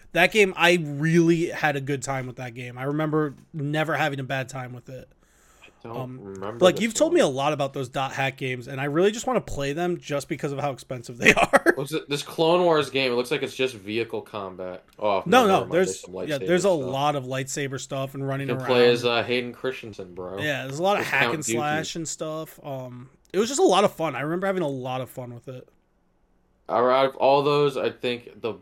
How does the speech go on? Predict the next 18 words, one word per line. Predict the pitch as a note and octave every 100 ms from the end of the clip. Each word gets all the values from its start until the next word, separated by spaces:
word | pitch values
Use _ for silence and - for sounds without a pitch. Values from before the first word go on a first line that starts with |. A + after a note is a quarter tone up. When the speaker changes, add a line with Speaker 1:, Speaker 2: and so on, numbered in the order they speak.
| _ A#2
Speaker 2:
ones | A#2 A2+
based | - A2 G#2 A#2+
on | A2
the | G2+
movie | G#2+ G#2 G2+
directly, | F#2+ G2 F#2+ - G2+ F#2+ F#2+
I | -
think | - F#2
Revenge | F2+ F2+ F2
of |
the | F2+
Sith | - F2+ -
was | F2+
the | -
best | F2 F2+ -
one. | F#2+ F#2 F#2 _ _ _ _ _
Speaker 1:
Probably, | - C#3+ B2 B2 B2+ B2+ C3 -
yeah. | C3 B2